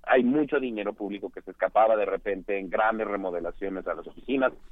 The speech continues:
o en gastos desproporcionados en ese tipo de gastos de oficina, que ahora quedan un poco ata-, atados de manos con la ley. Eso sin duda es un punto positivo.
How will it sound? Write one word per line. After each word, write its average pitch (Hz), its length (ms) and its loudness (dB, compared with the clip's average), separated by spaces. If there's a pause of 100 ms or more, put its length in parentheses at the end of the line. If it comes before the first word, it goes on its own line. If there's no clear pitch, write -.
(160)
o 127 140 4
en 131 80 2
gastos 143 360 2
desproporcionados 104 880 -2
en 95 100 -2
ese 95 160 -6
tipo 95 260 -4
de 87 100 2
gastos 85 320 -4
de 82 60 -2
oficina, - 300 -10 (540)
que 151 300 8
ahora 120 420 2
quedan 113 360 0
un 113 120 -8
poco 110 260 -2
ata-, 101 360 -4
atados 107 460 -2
de 98 60 -8
manos 87 420 -6
con 92 200 -2
la 87 100 -2
ley. 87 240 -4
Eso 123 220 2
sin 107 180 -8
duda 113 180 0
es - 80 -4
un 101 100 -10
punto 95 240 -12
positivo. - 280 -18